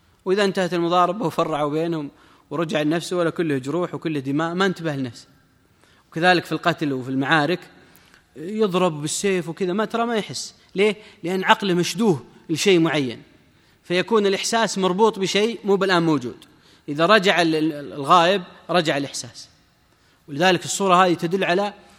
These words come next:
غاية الاندهاش، بحيث أنه ما عاد يدرون عن أنفسهم.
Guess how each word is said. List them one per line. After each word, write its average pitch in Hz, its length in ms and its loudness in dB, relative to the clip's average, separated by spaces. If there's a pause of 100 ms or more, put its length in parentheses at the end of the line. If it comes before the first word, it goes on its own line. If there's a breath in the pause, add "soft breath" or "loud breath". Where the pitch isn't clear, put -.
(340 loud breath)
غاية 226 420 0
الاندهاش، 165 600 -4 (880)
بحيث 196 300 -2
أنه 202 140 0
ما 196 120 0
عاد 202 180 0
يدرون 190 300 0
عن 165 140 -2
أنفسهم. 123 380 -12